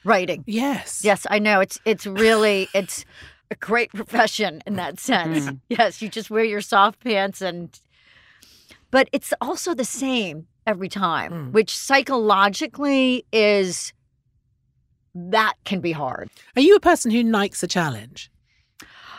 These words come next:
Speaker 1: I guess, yes. But I just,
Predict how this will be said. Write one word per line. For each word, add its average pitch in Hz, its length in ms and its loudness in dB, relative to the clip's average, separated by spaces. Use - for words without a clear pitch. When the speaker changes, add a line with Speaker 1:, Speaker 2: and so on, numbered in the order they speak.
Speaker 1:
I 302 160 -4
guess, 392 520 0
yes. 233 800 -2
But 254 160 0
I 277 100 2
just, 311 280 -10